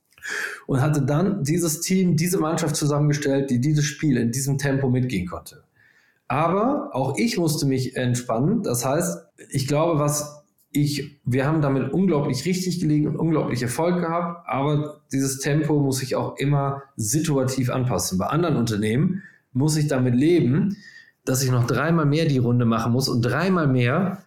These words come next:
dafür sensibilisieren muss, dreimal mehr motivieren muss, dreimal mehr inspirieren muss. Und das, muss ich sagen, ist das beste Learning in meinen letzten fünf Jahren, wo ich ganz hart dran gearbeitet habe. Auch wenn ich weiß, das müsste der nächste Schritt sein, nehme ich trotzdem nur die drei Prioritäten als erstes und dann die nächsten.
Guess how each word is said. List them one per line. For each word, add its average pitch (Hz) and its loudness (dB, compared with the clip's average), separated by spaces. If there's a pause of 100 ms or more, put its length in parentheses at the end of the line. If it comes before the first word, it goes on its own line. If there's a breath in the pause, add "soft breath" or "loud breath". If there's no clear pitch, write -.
(160)
dafür 123 0
sensibilisieren 117 4
muss, 101 0
dreimal 160 0
mehr 143 4
motivieren 127 2
muss, 87 0
dreimal 165 0
mehr 151 0
inspirieren 131 2
muss. 131 0 (760 loud breath)
Und 117 0
das, 180 0
muss 190 0
ich 156 -4
sagen, 135 -2
ist 123 -2
das 110 -6
beste 143 0
Learning 123 2
in 113 0
meinen 113 0
letzten 113 -2
fünf 160 0
Jahren, 87 -2
wo 98 -4
ich 95 -6
ganz 107 -2
hart 101 -2
dran 98 -2
gearbeitet 98 -4
habe. 139 -2 (720)
Auch 175 0
wenn 151 0
ich 127 2
weiß, 127 0
das 123 -2
müsste 143 2
der 123 2
nächste 135 0
Schritt 156 0
sein, 117 0
nehme 135 2
ich 123 -2
trotzdem 156 0
nur 135 2
die 147 2
drei 113 0
Prioritäten 101 -2
als 101 -4
erstes 120 -2
und 113 -2
dann 151 2
die 131 2
nächsten. 123 0